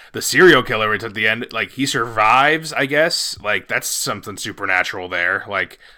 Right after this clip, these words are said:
there's, there's supernatural things going on here, but it's not explained. And they're not consistent supernatural things. They're all kinds of different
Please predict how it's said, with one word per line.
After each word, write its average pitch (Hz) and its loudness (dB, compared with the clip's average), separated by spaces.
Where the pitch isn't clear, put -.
there's, 208 0
there's 233 -2
supernatural 233 -2
things 90 -8
going 92 -4
on 87 -4
here, 87 -6
but 98 -8
it's 104 -12
not 147 0
explained. 90 -10
And 123 -4
they're 143 4
not 156 2
consistent 120 -10
supernatural 113 -4
things. 90 -6
They're 107 -8
all 131 -4
kinds 139 0
of 101 -8
different 113 -10